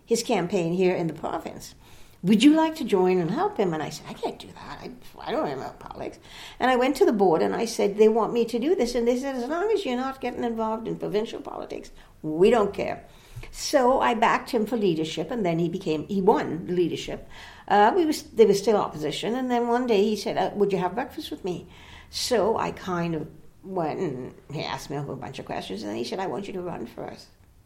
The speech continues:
I went, "You're joking. Politics?" I said, "That is," and I, "It is my actual language." I said, "What a scuzzy business."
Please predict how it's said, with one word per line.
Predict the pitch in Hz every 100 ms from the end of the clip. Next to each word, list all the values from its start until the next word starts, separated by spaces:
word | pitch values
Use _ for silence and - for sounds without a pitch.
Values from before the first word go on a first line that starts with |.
| _ _ _ _ _
I | 214
went, | 208
"You're | - -
joking. | - - - - - - _ _ _
Politics?" | - 156 254 - - - - - -
I | 226
said, | 254 233
"That | 285 -
is," | 294 254
and | 240
I, | 247 220 214 -
"It | 269 277
is | 294 247
my | 254
actual | 226 208 - 202 170 170 - - _ -
language." | 196 202 202 170
I |
said, | 165 202 - - -
"What | 240
a |
scuzzy | 311 - - - 175 175 180
business." | 165 156 120 143 - -